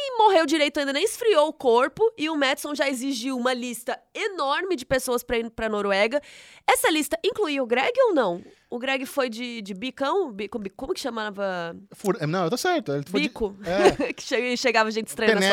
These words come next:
Speaker 2: Penetra,
Speaker 1: festa.
Speaker 2: penetra,
Speaker 1: Penetra.
Speaker 2: penetra. Isso, isso eu fiquei pensando também, porque ele tava na lista do avião. Ó, se o avião é aquele, então ele tava na
Speaker 1: Sim.
Speaker 2: lista do avião.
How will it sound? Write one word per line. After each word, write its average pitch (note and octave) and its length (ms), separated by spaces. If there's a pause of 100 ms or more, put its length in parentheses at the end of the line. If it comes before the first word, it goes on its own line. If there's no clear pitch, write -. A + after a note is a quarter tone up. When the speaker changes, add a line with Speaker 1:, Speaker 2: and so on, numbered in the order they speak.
Speaker 2:
Penetra, A3 140
Speaker 1:
festa. G3 200
Speaker 2:
penetra, F#3 200
Speaker 1:
Penetra. A3+ 400
Speaker 2:
penetra. D#3+ 400 (300)
Isso, A#3+ 200 (100)
isso A#3 160
eu C#4 60
fiquei C#4 260 (420)
pensando A#3+ 340
também, F3 240
porque G3+ 420
ele E3 160
tava A3 180
na G#3+ 100
lista E3 220
do D3+ 80
avião. D3 360
Ó, F#3+ 160
se E3 100
o - 20
avião D#3+ 280
é G3 40
aquele, F#3 320
então F#3+ 200
ele D3+ 100
tava D#3+ 240
na - 80
Speaker 1:
Sim. D#3 60
Speaker 2:
lista D3 140
do D#3 40
avião. F3 240